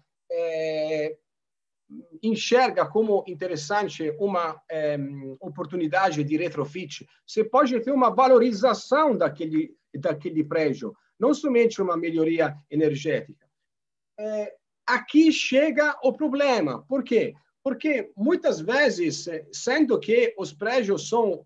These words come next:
são existentes, eles são criados com plantas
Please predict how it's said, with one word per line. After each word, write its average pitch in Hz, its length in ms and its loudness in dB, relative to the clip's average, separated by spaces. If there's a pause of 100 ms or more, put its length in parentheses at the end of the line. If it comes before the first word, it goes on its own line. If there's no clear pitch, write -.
são 226 460 -2
existentes, 208 960 -4 (340)
eles 277 240 0
são 311 200 0
criados 220 800 0
com 262 280 -2
plantas 214 880 -2